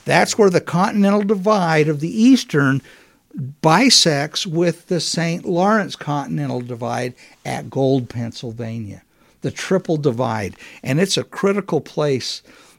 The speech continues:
that I'll explain in a minute. If you'll go to Ether chapter one, verse one that Rod already talked about,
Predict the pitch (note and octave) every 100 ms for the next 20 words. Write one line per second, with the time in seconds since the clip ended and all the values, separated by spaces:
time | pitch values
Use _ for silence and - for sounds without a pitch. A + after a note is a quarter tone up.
0 | _ C3+ B2 B2 B2 - C3+ C3+ B2+ A2+
1 | A2+ A#2+ G#2 G#2+ _ _ _ _ _ _
2 | _ _ _ - - - - _ - C#3
3 | G3 B3 A3+ A3 G3+ - G3+ G3+ G#3 F#3+
4 | F3+ E3 - G3+ F#3+ D#3 C3+ C#3 E3+ D#3
5 | _ _ B2 F3 - E3 D3 D3 C3+ C3+
6 | C#3 C3+ B2 D3+ F3 F3+ F3 E3 D3+ -
7 | A2 F#2 E2